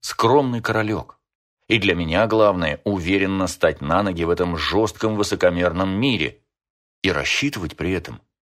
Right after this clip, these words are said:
я могу лишь на свой талант и знания. «Королек?»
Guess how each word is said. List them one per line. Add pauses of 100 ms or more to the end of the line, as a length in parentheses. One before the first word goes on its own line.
(120)
я
могу
лишь
на
свой
талант (440)
и
знания. (720)
«Королек?»